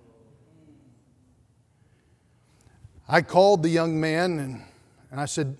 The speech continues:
"This is what the pastor said. Is this what you said?" He said, "Yes." He said, "I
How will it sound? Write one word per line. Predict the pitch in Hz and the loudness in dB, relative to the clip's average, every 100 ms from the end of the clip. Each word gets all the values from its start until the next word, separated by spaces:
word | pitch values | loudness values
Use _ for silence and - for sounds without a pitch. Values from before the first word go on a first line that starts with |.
| - | -10
"This | 151 180 175 | -6 -6 -6
is | 135 | -8
what | 156 127 | -8 -10
the | |
pastor | 113 165 156 - | -10 -10 -10 -10
said. | - 143 | -6 -6
Is | 143 | -6
this | 156 | -8
what | 165 - | -10 -12
you | 143 | -12
said?" | - 170 - - | -8 -10 -10 -12
He | 180 | -10
said, | - 160 | -8 -8
"Yes." | 180 220 - - _ _ _ _ _ _ _ _ _ | -8 -10 -12 -20 _ _ _ _ _ _ _ _ _
He | 165 | -8
said, | - 156 143 | -4 0 2
"I | 165 170 | 0 -2